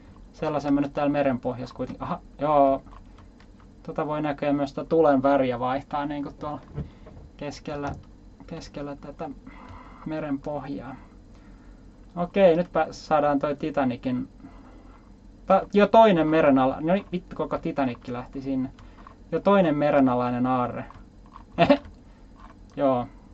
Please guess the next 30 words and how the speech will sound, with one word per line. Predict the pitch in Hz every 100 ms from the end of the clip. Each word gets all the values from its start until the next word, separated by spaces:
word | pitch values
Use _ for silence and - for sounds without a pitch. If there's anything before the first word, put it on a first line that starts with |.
| - - - - - - -
Täh? | 185 196 - - - - - - - - - - - - - - - - - - - - - - - - - -
Jo | 180
toinen | 226 226 208
merenalainen | 196 196 180 170 160 160
aarre | 170 156 147
tällä | - 160 139
päivällä, | 135 139 135 135
mut, | 139 139 - -
mut | 156 147 -
payoffi | 190 175 147 - 151
oli | 147
kyllä | 151 160
yhtä | 151 143
huono, | 143 151 127 120
että | 131
mä | 143
nyt | 143
jouduttiin | 160 147 143 151
takas | 143 156 139
tänne | 151 147
alkuun | 156 139 - 110 107
vaan, | 117 117 110
vai? | 110 110 - - - - - - - -
Vai | 131
loppuks | 147 - 139
multa | 151 139 156
aika | 143 120
kesken, | 117 120 - 123
vai | 120
mitä | 127 131